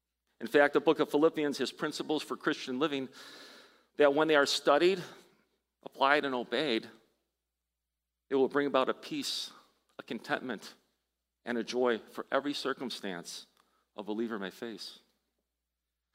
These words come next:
So our text for today's message is Philippians two, verses twelve to eighteen, if you care to turn there now.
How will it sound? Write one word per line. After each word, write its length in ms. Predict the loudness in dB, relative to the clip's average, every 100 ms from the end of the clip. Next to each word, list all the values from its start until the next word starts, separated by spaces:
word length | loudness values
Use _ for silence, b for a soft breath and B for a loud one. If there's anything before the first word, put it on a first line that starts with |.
| B 4
So 80 | 6
our 80 |
text 300 | 8 6 6
for 80 | 4
today's 380 | 4 6 6 6
message 400 | 4 4 2 0
is 260 | 0 0 -2
Philippians 680 | 0 2 2 2 0 -2
two, 500 | -6 0 4 4 2 -6 b b b _
verses 440 | 0 0 0 -2 -4
twelve 460 | -2 4 4 4 2
to 180 | -2 0
eighteen, 640 | 0 -2 -4 -2 -4 -8 -14 _ _ _ _ _ _ _ -14
if 100 | -12
you 60 |
care 180 | -2 2
to 100 | 2
turn 280 | 0 0 0
there 220 | 0 0
now. 300 | 0 -2 -8